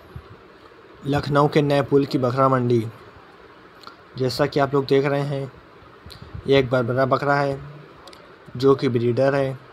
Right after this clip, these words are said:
सींगें आप देख सकते हैं एकदम खड़ी हैं। कान देखिए एकदम रॉकेट ईयर हैं।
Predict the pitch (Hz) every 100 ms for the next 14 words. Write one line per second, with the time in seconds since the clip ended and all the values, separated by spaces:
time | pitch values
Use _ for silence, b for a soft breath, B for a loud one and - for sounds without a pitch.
0 | - - - - - - - - - -
1 | - - - - - - - - - 143
2 | 135 143 139 131 139 135 143 131 143 127
3 | 131 127 127 135 143 135 127 - - -
4 | - - - - - - - - - -
5 | - - - - - - - 143 143 147
6 | 143 135 143 139 135 - - - - -
7 | - - 135 139 135 127 151 139 139 135
8 | 139